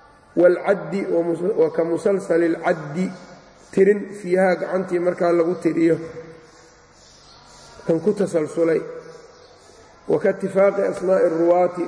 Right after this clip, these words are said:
ruwaadda asmaa'dooda iswaafaqitaankooda oo kale. Magacyadoodii waa isku mid noqotay, Camrun can Camrin can Camrin. Ayb. Wa sifaatihim, sifaatkooda oo iswaafaqdo,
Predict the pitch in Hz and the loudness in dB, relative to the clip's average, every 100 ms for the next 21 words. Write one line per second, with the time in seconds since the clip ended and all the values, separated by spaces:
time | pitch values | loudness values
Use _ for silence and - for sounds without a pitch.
0 | 160 160 170 190 185 185 175 185 175 165 | -4 0 2 2 0 -4 0 0 0 -2
1 | 165 180 - 165 165 165 165 196 185 156 | -2 -4 0 -2 -2 -6 -4 0 0 0
2 | 165 160 156 156 - 165 170 - - - | -4 -2 -2 -2 0 0 -2 -6 -16 -18
3 | - - - - 165 165 214 208 185 185 | -20 -20 -16 -2 0 4 4 4 2 0
4 | 175 180 190 165 170 147 160 143 - 165 | -4 -2 -2 0 -4 -8 -6 -6 -2 0
5 | 160 160 - 135 160 139 160 160 - 131 | 0 -2 -4 -4 -2 -2 0 -2 -2 -2
6 | 151 139 165 165 160 - - - - - | 0 0 0 -2 -4 -10 -18 -20 -20 -20
7 | - - - - 139 120 - - - - | -20 -20 -14 -2 0 0 -4 -18 -20 -20
8 | - - - - - _ - - 151 - | -20 -20 -20 -20 -20 _ -20 -20 -20 -18
9 | - - - - - - - 175 170 185 | -20 -20 -20 -20 -20 -20 -2 0 0 -2
10 | 185 196 208 180 175 185 - - 165 196 | 2 2 2 0 0 0 -4 -12 -2 2
11 | 190 190 175 170 170 - - - - - | 2 2 2 2 2 -2 -12 -18 -20 -20
12 | - - 170 160 160 160 147 147 175 | -6 0 0 0 0 0 -2 -2 0